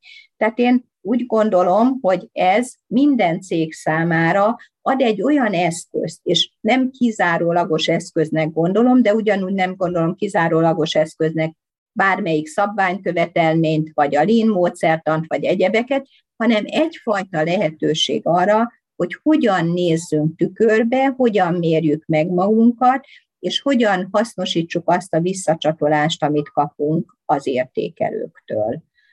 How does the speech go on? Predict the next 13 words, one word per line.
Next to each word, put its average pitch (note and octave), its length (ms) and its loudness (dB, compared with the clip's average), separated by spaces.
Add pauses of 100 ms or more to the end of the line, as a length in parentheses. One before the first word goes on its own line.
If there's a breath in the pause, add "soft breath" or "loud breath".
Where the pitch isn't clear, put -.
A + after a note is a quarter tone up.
(220)
Tehát G3 360 0
én G#3+ 180 0
ezt G#3+ 260 -2
egy F#3 120 2
nagyon-nagyon E3 920 2
komoly F#3 400 2
eszköznek D#3+ 800 -2
tekintem G3 800 -2 (200)
a - 100 -4
cégek D#3+ 580 -2
fejlődése, D3 960 0
fejlesztése D#3 880 0
érdekébe, D3+ 1040 0